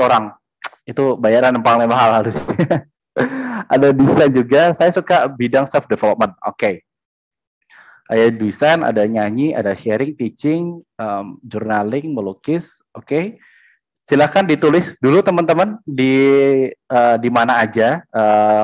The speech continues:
kalau bisa jangan di Zoom-nya ya. Karena kalau di ini, kalau kita udah end chat, kita udah end meeting, pasti udah, udah apa namanya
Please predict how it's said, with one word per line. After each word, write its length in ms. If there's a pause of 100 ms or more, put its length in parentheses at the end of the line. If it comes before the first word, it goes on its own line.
kalau 240
bisa 240
jangan 320
di 160
Zoom-nya 400
ya. 320 (480)
Karena 160
kalau 240
di 80
ini, 140 (100)
kalau 240
kita 240
udah 240
end 160
chat, 160 (160)
kita 240
udah 320
end 160
meeting, 480
pasti 320
udah, 480
udah 240
apa 160
namanya 320